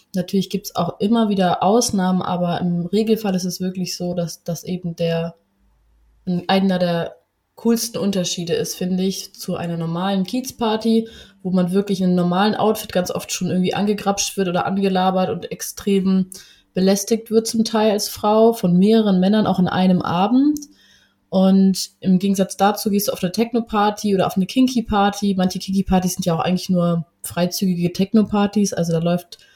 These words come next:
sexuell wenig, aber die sind einfach sehr freizügig angezogen. Und da versucht man immer erstmal ein Gespräch aufzubauen.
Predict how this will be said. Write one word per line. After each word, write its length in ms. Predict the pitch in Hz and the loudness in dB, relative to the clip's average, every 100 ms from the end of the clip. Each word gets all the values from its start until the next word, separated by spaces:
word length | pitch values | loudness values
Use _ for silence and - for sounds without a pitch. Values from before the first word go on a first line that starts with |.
| - _ | -20 _
sexuell 600 | - 190 - - 175 170 | -4 0 2 4 4 6
wenig, 500 | 190 220 220 208 - | 6 8 8 6 2
aber 240 | 175 180 | 0 2
die 100 | 175 | 0
sind 120 | 175 175 | 0 -2
einfach 180 | 170 | -4
sehr 200 | 160 175 | 0 0
freizügig 580 | 170 180 180 - 175 - | 0 -2 -2 -2 -6 -4
angezogen. 640 | 196 226 240 - 214 214 208 - - _ _ | 0 0 0 0 2 2 -4 -20 -20 _ _
Und 200 | - 180 175 | -2 -2 2
da 140 | 185 | 0
versucht 400 | 196 180 185 - | 2 0 -2 -2
man 120 | 165 - | -6 2
immer 240 | 214 202 | 4 4
erstmal 340 | 180 - 190 | 2 -2 -6
ein 120 | 165 165 | -6 -4
Gespräch 720 | 151 - - 190 190 185 - | -6 -8 0 4 6 4 2
aufzubauen. 1000 | 160 156 - 165 - 165 160 160 160 | 0 0 -6 -10 -4 0 2 0 -2